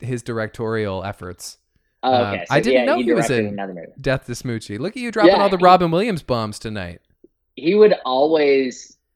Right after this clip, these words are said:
Speaker 2: mention that in, uh, it, I think it was Death to Smoochy. I'm, like, ninety-nine percent positive. Uh, he was always talking about it on The Daily Show when, like, people would talk about, like, Hollywood actors and stuff, and he'd be like, "And I was in, uh,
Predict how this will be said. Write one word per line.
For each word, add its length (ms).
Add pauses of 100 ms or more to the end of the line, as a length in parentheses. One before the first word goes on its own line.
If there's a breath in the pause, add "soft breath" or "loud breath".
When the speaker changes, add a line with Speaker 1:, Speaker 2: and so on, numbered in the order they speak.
(120)
Speaker 2:
mention 480
that 320
in, 420
uh, 560 (960)
it, 320
I 200
think 160
it 40
was 140
Death 160
to 220
Smoochy. 260
I'm, 80
like, 160
ninety-nine 420
percent 280
positive. 300 (520 soft breath)
Uh, 320 (160)
he 180
was 140 (100)
always 840
talking 380
about 240
it 160
on 300
The 60
Daily 360
Show 560
when, 320
like, 320
people 280
would 140
talk 200
about, 180
like, 140
Hollywood 420
actors 680
and 180
stuff, 320
and 80
he'd 100
be 120
like, 180
"And 160
I 140
was 240
in, 340
uh, 300